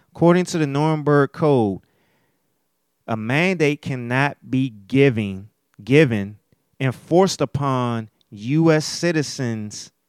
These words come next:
that are considered emergency, that are considered for emergency use. So,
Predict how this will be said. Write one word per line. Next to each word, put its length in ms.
that 400
are 260
considered 800
emergency, 1040
that 220
are 200
considered 640
for 600
emergency 800
use. 640
So, 600